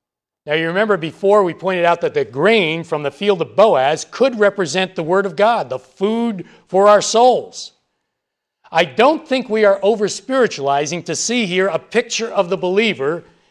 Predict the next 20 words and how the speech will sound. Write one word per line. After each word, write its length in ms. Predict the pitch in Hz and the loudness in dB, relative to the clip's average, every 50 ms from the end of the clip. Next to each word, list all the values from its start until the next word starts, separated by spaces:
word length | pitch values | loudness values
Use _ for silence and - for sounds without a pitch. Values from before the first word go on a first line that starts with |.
| _ _ | _ _
sitting 500 | - - - - - 220 233 247 233 226 | -10 -8 -6 0 2 2 4 4 2 2
at 140 | 226 220 226 | 0 0 -2
the 60 | 220 | -4
feet 400 | - - - 185 190 190 - - - - | -6 -6 -4 -4 -4 -4 -6 -10 -10 -2
of 160 | 165 165 165 | -2 0 2
our 160 | 170 170 170 | 2 0 2
Lord, 460 | 156 139 131 127 127 135 139 131 123 _ _ _ _ - | 0 -2 -4 -2 -2 -4 -4 -6 -10 _ _ _ _ -2
who 160 | - 190 196 143 | 0 0 0 0
guards 720 | 120 104 - 147 156 175 196 202 214 220 208 160 - - | -4 -10 0 4 6 6 8 8 8 6 6 2 -2 -4
his 200 | 208 170 120 113 | -4 -4 -6 -4
word 340 | 151 160 170 175 175 175 | -2 0 0 0 0 -2
and 300 | 180 160 160 160 156 131 | -2 -4 -4 -4 -4 -6
gives 320 | 110 160 190 196 185 147 165 | 0 2 4 4 4 4 4
us 260 | 185 180 151 - - - - _ _ | 4 4 4 0 -8 -12 -20 _ _
his 240 | - 170 160 135 - | -2 -2 -2 -2 -6
pure 400 | - - - 151 170 185 185 175 | -14 -12 -6 -2 0 2 2 0
word 400 | 160 151 156 165 170 175 170 156 | 0 0 0 0 0 0 -2 -2
without 380 | 151 156 156 151 160 160 160 | -4 -2 0 2 2 2 0
any 160 | 156 156 156 151 | -4 -6 -8 -10
chaff. 760 | - - - 143 143 147 139 127 104 - - _ _ _ | -10 -8 -4 -2 -2 0 0 -2 -4 -8 -18 _ _ _